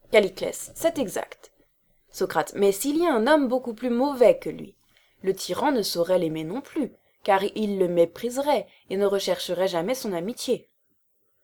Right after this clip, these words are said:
Calliclès, c'est vrai aussi. Socrate, alors le seul ami digne de considération qu'il lui reste est un homme du même caractère que lui, qui blâme et loue les mêmes choses et qui consent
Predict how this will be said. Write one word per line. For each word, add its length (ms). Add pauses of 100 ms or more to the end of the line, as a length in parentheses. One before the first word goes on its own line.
(140)
Calliclès, 640 (260)
c'est 180
vrai 260
aussi. 440 (1120)
Socrate, 560
alors 320
le 140
seul 260
ami 240
digne 320
de 100
considération 800
qu'il 240
lui 160
reste 520 (260)
est 200
un 180
homme 260
du 120
même 200
caractère 580
que 100
lui, 320 (300)
qui 160
blâme 340
et 120
loue 160
les 140
mêmes 220
choses 400
et 60
qui 140
consent 440